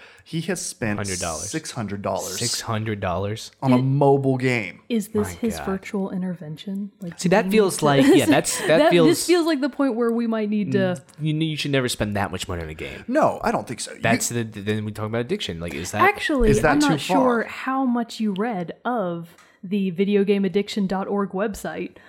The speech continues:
Speaker 3: but one of the signs of video game addiction was that a person excessively spends money to
Speaker 2: Hmm.
Speaker 3: maintain a game or to buy new consoles or keep updated,
Speaker 2: Sure.
Speaker 3: rather than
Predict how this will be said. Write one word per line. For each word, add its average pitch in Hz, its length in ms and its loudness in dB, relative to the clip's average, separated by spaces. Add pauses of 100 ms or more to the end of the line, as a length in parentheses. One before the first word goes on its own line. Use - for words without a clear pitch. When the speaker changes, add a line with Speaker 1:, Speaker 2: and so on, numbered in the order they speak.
(140)
Speaker 3:
but 202 160 4
one 220 300 2
of 214 160 0
the 208 80 2
signs 214 840 -6
of 202 180 -4
video 220 300 -2
game 220 220 0
addiction 214 540 -2
was 175 480 -2
that 196 180 -4
a 190 60 -6
person 196 580 -6
excessively 196 760 -4
spends 196 500 -4
money 220 300 -4
to 214 140 -8
Speaker 2:
Hmm. 180 60 -2
Speaker 3:
maintain 180 460 -4
a 175 60 -6
game 220 480 -2
or 175 160 -8
to 165 60 -10
buy 156 240 -14
new 165 120 -10
consoles 233 560 -6
or 180 80 -4
keep 180 240 -8
updated, 170 600 -6 (180)
Speaker 2:
Sure. - 240 -2
Speaker 3:
rather 220 480 2
than 233 460 -2